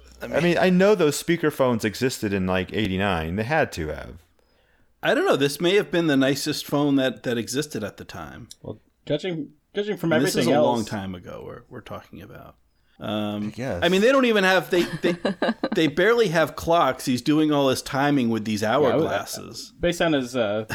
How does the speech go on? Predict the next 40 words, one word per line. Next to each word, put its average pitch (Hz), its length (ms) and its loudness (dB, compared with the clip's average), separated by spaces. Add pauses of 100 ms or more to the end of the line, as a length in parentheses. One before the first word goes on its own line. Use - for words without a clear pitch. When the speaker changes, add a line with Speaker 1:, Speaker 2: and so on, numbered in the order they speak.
(380)
Speaker 3:
<laughs> - 480 -6
Speaker 4:
yeah, 135 100 2
based 151 220 0
on 151 80 4
his 123 100 0
table 156 300 2
and 123 100 4
his 110 140 -4
lights 127 320 0
and 107 140 -2
all 113 120 0
that 120 120 0
stuff, 120 200 -2
I 117 120 -2
imagine 117 300 -2
Speaker 3:
I 180 80 4
Speaker 4:
the - 60 -6
phone 120 360 -4
should 117 220 -12
be, 101 140 -8
like, 92 380 -12
twice 110 320 -6
as 95 120 -12
big, 95 260 -8 (200)
you 110 60 -6
know, 98 60 -4
twice 131 200 0
as 104 100 -10
long, 101 380 -6
I 90 60 -14
should - 180 -18
say. 92 220 -14 (480)
Like, 110 100 -6
when 123 80 0
he 117 60 -2
picks 127 240 -6
it 117 100 0
up, 117 220 -2
it, 90 160 -4
like, 104 340 -10